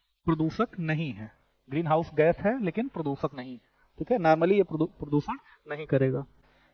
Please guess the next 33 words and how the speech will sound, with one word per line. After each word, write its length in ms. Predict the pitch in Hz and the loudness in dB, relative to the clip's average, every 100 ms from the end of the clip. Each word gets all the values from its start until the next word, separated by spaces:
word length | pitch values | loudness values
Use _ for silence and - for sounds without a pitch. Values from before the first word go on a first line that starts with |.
| _ | _
निम्नलिखित 340 | 160 170 214 190 | 0 2 2 2
में 120 | 196 | 2
से 140 | 208 | 2
कौन 220 | 180 180 | 0 0
सा 140 | 190 214 | 0 0
संश्लेषण 600 | 180 165 165 165 202 190 | -2 -2 0 2 2 2
गैस 220 | 165 175 - | 2 2 0
का 80 | 196 | 0
मुख्य 320 | 175 - 151 | 0 0 0
घटक 240 | 143 127 - | 0 -2 -4
है? 160 | 117 117 _ _ _ | -8 -10 _ _ _
संश्लेषण 600 | - 170 160 165 160 196 | -4 -2 2 0 2 0
गैस, 280 | 185 208 - | 2 0 2
या 80 | 190 | 2
इसी 240 | 170 - | 2 0
को 100 | 196 | 0
क्या 160 | 185 180 | 2 2
कहा 200 | 165 180 | 4 4
जाता 300 | 180 - 190 | 4 4 4
है? 180 | 202 277 - - | 4 2 -4 -6
सिन 360 | - - 185 160 | -4 2 2 4
गैस 220 | 127 127 | 2 2
कहा 240 | 131 117 | 0 2
जाता 280 | 113 107 120 | 0 0 -4
है। 120 | 117 - - - | -6 -8 -18 -6
इसका 440 | 160 - 202 220 - _ _ _ _ _ _ _ | -6 -2 0 0 -4 _ _ _ _ _ _ _
पूछ 200 | 175 165 | -6 2
रहा 80 | 180 | 4
है 60 | 214 | 4
कौन 220 | 165 185 190 | 4 2 4
सा 140 | 214 | 2
घटक 340 | 135 - 160 - | 2 4 4 2
है, 200 | 113 | -6